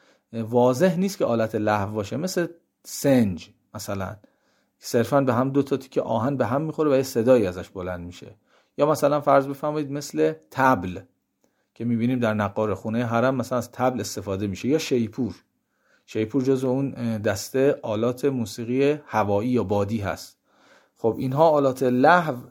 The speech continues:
از نظر عرف به شمار نمیاد به طور واضح که بگن این آلت لهوه. مثلاً هیچ وقت در مجالس لهو و لعب شیپور نمیبرن بزنن با اون صدای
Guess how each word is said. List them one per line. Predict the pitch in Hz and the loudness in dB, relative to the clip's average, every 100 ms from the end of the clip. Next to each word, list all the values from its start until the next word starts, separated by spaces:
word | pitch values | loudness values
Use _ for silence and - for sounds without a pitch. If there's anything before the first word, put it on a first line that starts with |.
| _ | _
از | - 117 | -10 -6
نظر | 120 113 113 | -2 0 0
عرف | 117 143 170 175 | 2 4 4 2
به | 127 | -10
شمار | - 123 147 160 | -6 0 0 2
نمیاد | 175 143 107 | 0 0 -2
به | 95 | -4
طور | 101 104 | -6 -6
واضح | 98 98 92 98 85 _ _ _ _ _ _ _ _ | -2 -2 -2 -4 -8 _ _ _ _ _ _ _ _
که | - | -6
بگن | 120 123 123 | 0 2 2
این | 120 123 | 0 -2
آلت | 107 110 120 | 0 0 0
لهوه. | 113 110 87 98 107 | 2 2 2 -8 -14
مثلاً | 113 107 | -10 -6
هیچ | 123 123 | -4 -2
وقت | 110 | -2
در | 110 | -2
مجالس | 101 101 98 95 98 104 98 _ _ - | -2 -2 -2 -4 -4 -6 -8 _ _ -2
لهو | 101 101 101 | 2 2 0
و | |
لعب | 98 92 151 | 0 0 0
شیپور | - 117 113 156 | 0 0 0 0
نمیبرن | 156 165 110 101 95 | 0 0 0 0 -2
بزنن | 98 98 98 92 | -4 -6 -6 -6
با | 95 | -6
اون | 107 | -6
صدای | - 98 104 98 95 | -6 -6 -2 -2 -4